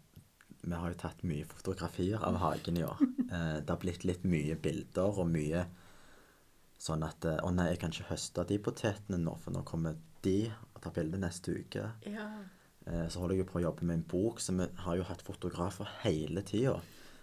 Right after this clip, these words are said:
Speaker 1: Men jeg kan si, normalt sett da, så ville jeg jo hatt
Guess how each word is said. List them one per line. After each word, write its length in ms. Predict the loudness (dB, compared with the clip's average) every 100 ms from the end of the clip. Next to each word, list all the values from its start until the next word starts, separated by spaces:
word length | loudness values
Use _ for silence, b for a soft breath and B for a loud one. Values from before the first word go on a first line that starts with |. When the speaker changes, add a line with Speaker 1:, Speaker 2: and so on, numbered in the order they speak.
| B
Speaker 1:
Men 140 | 2 4
jeg 100 | 6
kan 120 | 4
si, 180 | 6 4 2 4
normalt 540 | 6 10 8 6 2
sett 260 | 2 2 0
da, 160 | -4 -4 -12 -14
så 300 | 2 6 6
ville 220 | 6 4
jeg 60 | 6
jo 140 | 6
hatt 420 | 4 0 -6 -14